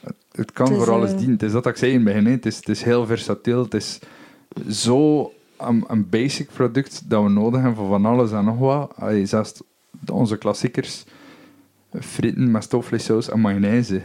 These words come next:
Speaker 2: Ja,
Speaker 1: Allee,
Speaker 2: ja,
Speaker 1: dat
Speaker 2: ja,
Speaker 1: gaat
Speaker 2: ja,
Speaker 1: niet, hè,
Speaker 2: ja,
Speaker 1: zonder
Speaker 2: ja.
Speaker 1: ei.
Speaker 2: Nee, nee.
Speaker 1: Dat gaat niet, hè.
Speaker 2: Eh, ja, we durven dat al niet meer zeggen, want
Speaker 1: Sorry,
Speaker 2: door
Speaker 1: maar dan is
Speaker 2: zodanig
Speaker 1: het geen
Speaker 2: uitgevonden.
Speaker 1: mayonaise.
Speaker 2: Ja.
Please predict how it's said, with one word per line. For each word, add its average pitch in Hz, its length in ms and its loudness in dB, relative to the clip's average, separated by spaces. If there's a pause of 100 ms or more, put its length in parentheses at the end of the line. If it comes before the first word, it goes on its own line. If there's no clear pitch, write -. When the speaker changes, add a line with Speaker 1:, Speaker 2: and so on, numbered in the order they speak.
(140)
Speaker 2:
Ja, 214 240 2
Speaker 1:
Allee, 269 140 2
Speaker 2:
ja, 233 60 0
Speaker 1:
dat 254 100 2
Speaker 2:
ja, 240 60 2
Speaker 1:
gaat 131 100 4
Speaker 2:
ja, 247 100 4
Speaker 1:
niet, 240 80 4
hè, 254 40 4
Speaker 2:
ja, - 60 2
Speaker 1:
zonder 127 220 4
Speaker 2:
ja. 123 60 -4
Speaker 1:
ei. 131 100 0
Speaker 2:
Nee, 160 400 0
nee. 285 260 -2
Speaker 1:
Dat - 160 2
gaat 127 180 2
niet, 131 200 2 (400)
hè. 196 540 2 (200)
Speaker 2:
Eh, 175 260 2
ja, 254 260 2 (140)
we 196 340 -2
durven 196 280 2
dat 190 160 4
al 190 280 2
niet 185 140 2
meer 175 100 2
zeggen, 254 280 2
want 208 400 0 (100)
Speaker 1:
Sorry, 208 220 2
Speaker 2:
door 247 80 0
Speaker 1:
maar 208 100 2
dan 208 160 4
is 240 60 0
Speaker 2:
zodanig - 0 -
Speaker 1:
het 233 100 2
geen 214 240 4
Speaker 2:
uitgevonden. 247 480 2
Speaker 1:
mayonaise. 175 100 0
Speaker 2:
Ja. 196 260 0